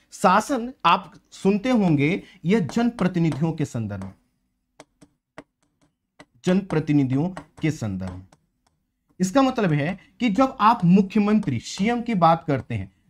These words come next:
जब आप प्रधानमंत्री की बात करते हैं, जब आप प्रधान की बात करते हैं,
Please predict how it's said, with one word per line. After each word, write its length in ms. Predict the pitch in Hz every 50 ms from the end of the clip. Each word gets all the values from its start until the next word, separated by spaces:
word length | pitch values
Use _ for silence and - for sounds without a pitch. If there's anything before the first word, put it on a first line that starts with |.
| _ -
जब 160 | 220 240 240 240
आप 240 | 190 190 220 214 -
प्रधानमंत्री 760 | - 185 160 165 185 190 202 190 185 196 208 190 - 233 247
की 160 | 240 - 226
बात 300 | 185 156 151 151 147 151 -
करते 300 | 143 120 104 - - 117
हैं, 180 | 98 95 - _ _ _ _ 120
जब 240 | - 240 262 - -
आप 280 | 185 180 208 214 - -
प्रधान 500 | 202 190 147 151 - 180 214 247 262 254
की 160 | - - 226
बात 360 | 180 147 165 165 170 165 - -
करते 280 | 151 135 110 - - 123
हैं, 200 | 104 92 95